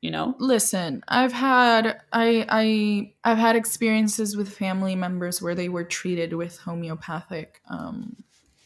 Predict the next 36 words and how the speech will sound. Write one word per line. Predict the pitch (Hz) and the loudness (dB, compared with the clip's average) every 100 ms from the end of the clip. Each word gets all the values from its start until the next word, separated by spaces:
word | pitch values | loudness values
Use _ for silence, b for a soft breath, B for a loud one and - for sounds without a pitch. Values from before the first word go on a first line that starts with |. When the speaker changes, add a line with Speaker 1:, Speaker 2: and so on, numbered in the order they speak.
| - | -6
Speaker 2:
homeopathic, | 180 220 240 247 277 _ b b b _ | -4 -2 -4 -10 -16 _ b b b _
um, | 202 190 180 143 104 - _ _ _ _ _ - | -4 -2 -2 -6 -8 -12 _ _ _ _ _ -6
Speaker 1:
I | 240 | -2
don't | 277 | 2
Speaker 2:
sort | 302 277 | 2 2
Speaker 1:
know | |
Speaker 2:
of | 240 | 2
Speaker 1:
if | |
I | 226 | 0
was | 220 | 2
saying | 202 208 | 2 2
it | |
Speaker 2:
techniques. | 196 185 | 0 2
Speaker 1:
properly | 185 185 190 185 | 2 4 4 4
or | 180 | 2
whatever, | 180 240 | 6 8
but | |
yeah, | 247 | 8
I | 233 | 8
Speaker 2:
Natural, | 160 254 196 185 | 4 4 4 2
Speaker 1:
get | 165 | -2
it. | - | -4
Speaker 2:
natural | 320 285 254 254 - 202 190 | 0 6 6 6 4 2 6
techniques | 208 196 220 247 247 - - | 6 6 6 4 2 -4 0
and | 214 262 254 | 4 8 10
Speaker 1:
Holistics. | 247 190 180 214 180 180 - - - - | 10 10 8 10 10 8 0 -2 -8 -12
Speaker 2:
holistic | - 262 247 233 - - 185 - | -2 2 2 2 0 0 -2 0
techniques. | 202 202 208 208 - - b b b - | -4 0 0 0 -4 -8 b b b -4
And, | 220 208 190 190 180 175 170 165 175 - - _ - | 0 2 2 0 -2 -2 -4 -6 -8 -10 -14 _ -8
um, | 185 175 165 165 123 - | -2 -2 -2 -6 -8 -2
their | 202 196 | 0 0
situation, | - 190 - 196 190 208 | -2 -2 -2 -2 0 0
their | 190 | 0
medical | 185 185 185 | 0 0 -2
situation | 190 185 185 180 185 | -2 -2 -4 -4 -4
was | 180 175 | -4 -4